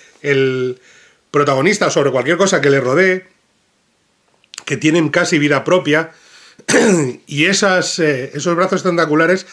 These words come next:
en realidad son los brazos del, del imperio y los brazos de la propio, del propio progreso que está moviéndose por el bosque y que está consiguiendo que los pobres, eh, animales y los dioses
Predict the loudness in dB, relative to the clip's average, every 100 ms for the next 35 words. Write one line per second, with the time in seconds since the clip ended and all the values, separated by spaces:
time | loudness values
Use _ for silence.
0 | -20 -20 -18 -6 0 2 2 2 2 2
1 | 2 0 -2 -2 -4 -4 -6 -8 -10 -10
2 | -4 0 2 0 -2 -6 -6 -6 -2 0
3 | 0 -6 -20 -20 -20 _ _ _ -10 -2
4 | 0 0 -4 -4 -6 -2 0 2 0 -2
5 | 0 2 0 0 0 0 -2 -4 -6 -4
6 | 0 0 0 0 0 2 0 0 -2 -4
7 | -20 -20 -8 -6 -2 -2 0 -2 2 2
8 | 2 -2 -2 0 0 0 -2 -6 _ _
9 | _ -6 -6 -6 -4 -2 0 0 0 -2
10 | -6 -8 -8 -8 -12 -14 -6 0 0 2
11 | 0 -2 0 0 0 -2